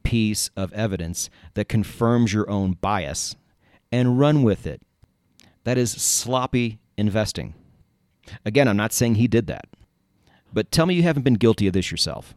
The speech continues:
You know, you're really bullish and excited on a particular project.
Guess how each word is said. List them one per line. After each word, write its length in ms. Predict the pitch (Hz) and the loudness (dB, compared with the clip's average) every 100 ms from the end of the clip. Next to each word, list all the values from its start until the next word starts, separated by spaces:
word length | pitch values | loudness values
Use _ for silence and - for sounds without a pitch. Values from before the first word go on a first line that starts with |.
| _ _ _ _ _ _ - | _ _ _ _ _ _ -12
You 120 | 85 | -6
know, 40 | |
you're 180 | 98 95 | 0 0
really 500 | 90 113 143 143 131 | 2 6 8 8 6
bullish 340 | 95 117 113 107 | 6 6 6 4
and 80 | |
excited 440 | 95 - 113 110 104 | 0 0 -2 0 0
on 100 | 98 | -2
a 40 | |
particular 800 | - 85 - 117 110 107 101 95 | -4 -6 -4 -4 -2 0 2 0
project. 560 | - 123 123 139 - | 0 2 2 2 -2